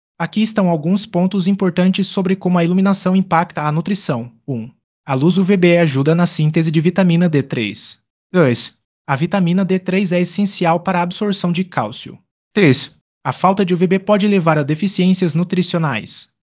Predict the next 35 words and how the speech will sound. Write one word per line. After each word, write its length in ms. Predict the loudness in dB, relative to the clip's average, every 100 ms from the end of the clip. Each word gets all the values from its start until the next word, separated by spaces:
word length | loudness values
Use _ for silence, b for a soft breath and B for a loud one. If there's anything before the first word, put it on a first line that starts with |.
| _
Como 120 | 2
a 60 | 4
iluminação 640 | 4 4 2 2 0 0
influencia 640 | 0 2 2 2 2 2 0
o 40 |
comportamento 760 | 0 -2 0 0 0 2 2 0
dos 160 | -2
lagartos, 580 | -2 0 0 0 0 0
a 80 | 2
iluminação 640 | 2 2 2 2 0 0
não 180 | 2 2
afeta 380 | 0 0 0 0
apenas 400 | -2 0 0 2
a 80 | 0
saúde 460 | 0 2 2 0
física 440 | -2 -2 -2 0 -2
dos 200 | 0 0
lagartos, 640 | 0 2 0 0 -6 -8 -12 b b
mas 200 | -2 0
também 360 | 2 2 4 2
o 60 |
seu 180 | 2 0
comportamento. 920 | 0 0 0 0 0 0 -4 -6 -18 -20 _ _
A 80 | -10
luz 220 | -4 0
adequada 420 | 0 0 0 0 0
pode 240 | 0 0
estimular 460 | 0 0 2 2 2
a 20 |
atividade 580 | -2 -4 0 0 0 -2
e 140 | -2
o 40 |
comportamento 680 | -2 -2 -2 -2 0 0 -2
de 100 | -6
caça. 560 | -2 -2 -2 -6 -12